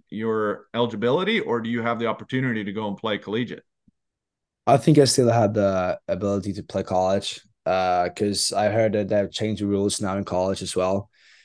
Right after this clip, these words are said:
Speaker 2: that you can earn money playing college. Um, if you, I think it is, if you play, like, real pro hockey, when you earn, like, a lot of money, it might be harder to get in college,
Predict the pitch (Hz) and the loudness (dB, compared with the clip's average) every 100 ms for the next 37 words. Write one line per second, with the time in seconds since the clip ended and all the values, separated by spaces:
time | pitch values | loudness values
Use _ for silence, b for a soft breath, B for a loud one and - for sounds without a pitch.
0 | b _ - 104 104 98 90 98 92 92 | b _ -2 0 0 -2 0 -2 -2 -4
1 | 95 - 90 90 80 87 92 92 - - | -4 -4 -4 -2 0 2 0 -4 -10 -12
2 | - - 80 78 67 65 67 69 71 - | -14 -6 -4 -2 -4 -6 -6 -8 -12 -18
3 | _ _ _ B B B B - - 123 | _ _ _ B B B B -6 2 2
4 | 117 147 139 135 123 113 110 117 - 110 | 4 2 4 6 6 4 0 -2 2 2
5 | 104 98 107 110 113 107 - 107 98 98 | 4 0 0 2 2 0 0 0 0 -2
6 | 98 - 117 113 104 98 98 92 98 92 | -6 -4 -2 -2 -4 -4 -2 -2 -4 -6
7 | 90 92 90 98 92 92 98 90 92 92 | -4 -2 0 0 -2 -4 -4 -4 -6 -4
8 | 90 92 90 107 92 92 101 98 101 101 | -4 -4 -2 -2 0 0 0 -2 0 0
9 | 101 101 104 107 107 - | 0 0 2 2 0 -4